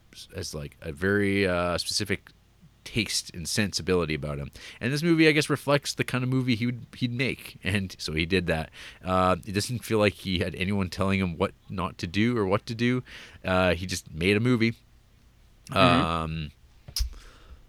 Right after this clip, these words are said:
Speaker 1: what would I say about this? I, it's
Speaker 2: What
Speaker 1: definitely
Speaker 2: would
Speaker 1: not
Speaker 2: you
Speaker 1: for,
Speaker 2: say
Speaker 1: it's,
Speaker 2: about
Speaker 1: it's
Speaker 2: this?
Speaker 1: not for everybody, I don't think. Uh, it's, it's like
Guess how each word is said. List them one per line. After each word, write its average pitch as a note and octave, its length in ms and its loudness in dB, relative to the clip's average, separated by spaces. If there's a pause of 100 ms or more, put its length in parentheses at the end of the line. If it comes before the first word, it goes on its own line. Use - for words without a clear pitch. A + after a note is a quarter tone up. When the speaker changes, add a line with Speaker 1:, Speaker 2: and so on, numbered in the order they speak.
(280)
Speaker 1:
what B3 100 -4
would C4+ 100 0
I A#3 60 4
say F#3+ 220 2
about C3+ 260 6
this? - 320 -2 (420)
I, - 40 0 (200)
it's - 180 -4
Speaker 2:
What G3+ 160 12
Speaker 1:
definitely G3 80 8
Speaker 2:
would G3+ 60 12
Speaker 1:
not F3 80 10
Speaker 2:
you C#3 100 8
Speaker 1:
for, - 40 2
Speaker 2:
say A#2+ 140 10
Speaker 1:
it's, G#2+ 80 6
Speaker 2:
about G#2 60 6
Speaker 1:
it's G#2 100 2
Speaker 2:
this? G#2+ 80 4
Speaker 1:
not C#4+ 180 6
for A#3 200 4
everybody, F2+ 580 4 (120)
I G#2+ 120 0
don't G#2+ 180 0
think. G#2+ 460 0
Uh, F#2+ 260 2
it's, D3 140 -4
it's - 240 -2
like G3 200 0